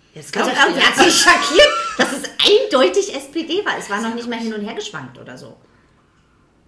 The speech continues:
Speaker 1: Da muss ich vor Schreck kurz trinken, das tut mir leid. <laughs>
Speaker 2: Das ist auch nicht das Schlimmste,
Speaker 1: Nein, das
Speaker 2: ne?
Speaker 1: ist nicht das Schlimmste, aber ich weiß ja, was du, also schlimm, das ist ja auch alles in Ordnung, ist ja, äh, eigentlich auch die Partei, die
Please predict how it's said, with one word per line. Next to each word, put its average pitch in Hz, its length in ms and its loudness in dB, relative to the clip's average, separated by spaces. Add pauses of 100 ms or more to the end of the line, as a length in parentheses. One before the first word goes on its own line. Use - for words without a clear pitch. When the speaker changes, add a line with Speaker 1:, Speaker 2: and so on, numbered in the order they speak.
(1300)
Speaker 1:
Da - 60 -16
muss 180 160 -12
ich 208 80 -10
vor 208 120 -6
Schreck 180 240 -8
kurz 208 200 -6
trinken, 180 300 -10
das 165 120 -14
tut - 120 2
mir - 140 4
leid. 247 460 4
<laughs> 339 760 6 (220)
Speaker 2:
Das 311 140 4
ist 262 180 0
auch - 100 -6
nicht - 160 -6
das - 140 -6
Schlimmste, 196 500 -8
Speaker 1:
Nein, 196 140 -4
das 196 140 -8
Speaker 2:
ne? 196 120 -6
Speaker 1:
ist 240 60 -4
nicht 240 140 -6
das 226 120 0
Schlimmste, 262 220 -8
aber 233 100 -4
ich 220 120 -12
weiß 226 200 -2
ja, 240 140 -4
was 208 220 -6
du, 202 200 -8
also 175 160 -10
schlimm, 175 240 -12 (100)
das - 220 -14
ist - 140 -12
ja 156 100 -12
auch 147 140 -14
alles 165 240 -10
in 143 80 -16
Ordnung, - 320 -10
ist 143 140 -18
ja, 127 60 -18 (180)
äh, 131 140 -18 (400)
eigentlich 240 280 -4
auch 208 120 -10
die 214 120 -12
Partei, 196 500 -6 (220)
die 156 280 -14